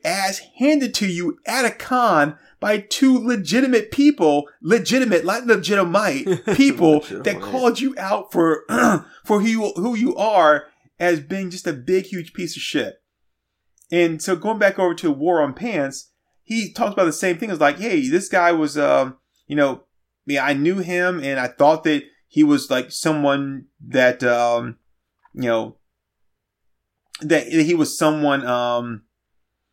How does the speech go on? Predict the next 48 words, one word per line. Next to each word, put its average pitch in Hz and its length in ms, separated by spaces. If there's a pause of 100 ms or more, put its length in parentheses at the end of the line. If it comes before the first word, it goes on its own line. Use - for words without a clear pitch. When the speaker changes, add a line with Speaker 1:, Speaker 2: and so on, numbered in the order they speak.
(420)
Speaker 1:
that, 131 540
that 131 140
was 131 160
reputable, 123 720 (320)
and 131 180
then, 131 300
you 131 80
know, 123 200 (120)
turns 131 180
out 127 100
he 123 60
wasn't. 151 420 (760)
Uh, 135 380
so 220 200
anyway, 135 420 (1120)
uh, 131 580 (760)
Mark 180 280
Waid 175 260
told 151 180
the 135 40
story, 131 540
uh, 123 200 (120)
in, 123 400
on 127 200
this 131 180
thing 123 180
here, 123 280
tells 147 240
the - 60
story 139 180
what 131 120
happened. 135 280
He 135 100
goes, 123 520
<clears throat> - 40
"It's 165 540
just 190 160
that 202 80
when 180 100
I 165 60
heard 185 260
he 180 60
tried 165 160
to 143 60
capitalize 156 500
off 127 120
Dwayne's 127 360
death, 139 420